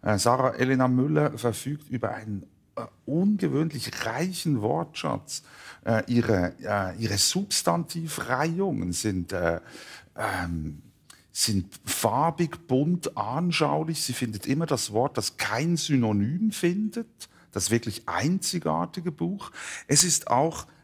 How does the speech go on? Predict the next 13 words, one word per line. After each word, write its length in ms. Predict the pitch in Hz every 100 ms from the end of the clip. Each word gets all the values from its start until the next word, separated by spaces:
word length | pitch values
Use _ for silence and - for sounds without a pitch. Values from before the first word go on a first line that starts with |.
| _
ein, 480 | 117 113 98 85 - - _ _ _ _ _ _ _ _ _ _ _ _ _ _ _ _ _ _ _ _
ein 240 | - 131
Buch, 360 | - 165 190 -
das 440 | 139 113 - - - _ _ _ _ _ _ _ _ _ _ _ _ _ _ _ _
eine 380 | 117 127 110 113 - _ _ _ -
unglaubliche 680 | 135 185 175 147 156 165
Kanalisierung 1120 | 156 - 131 120 110 104 - 147 156 170 160
der 320 | 139 113 95
Wahrnehmung 1000 | 101 101 143 170 165 160 151 131 85 87
beim 240 | - 107 101
Lesen 520 | 117 117 87 - 95
hervorruft. 1200 | 98 98 104 104 107 104 107 - 107 - - - - - - - -
Und 280 | 123 101